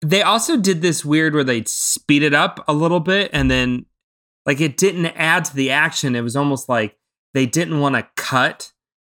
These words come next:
and trans-, you know, or do, they just kinda sped up and then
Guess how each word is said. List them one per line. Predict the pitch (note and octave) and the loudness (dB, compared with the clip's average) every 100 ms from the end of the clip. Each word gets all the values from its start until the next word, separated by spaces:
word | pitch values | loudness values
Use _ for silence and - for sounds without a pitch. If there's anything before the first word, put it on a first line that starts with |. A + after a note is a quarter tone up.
| - | -8
and | B2 A2 | -6 -4
trans-, | C3 A#2+ A2 - | -4 -4 -4 -6
you | C3+ | -4
know, | B2 A#2+ | -2 0
or | A#2 | 0
do, | A2+ B2+ - _ _ | -2 -4 -6 _ _
they | B2 B2 | -2 0
just | B2+ - | -2 -2
kinda | C3+ | -4
sped | A#2 - D3 | -4 0 2
up | D3+ D#3+ - | 2 0 -2
and | C3 | 0
then | B2+ A#2 B2 | 0 0 -4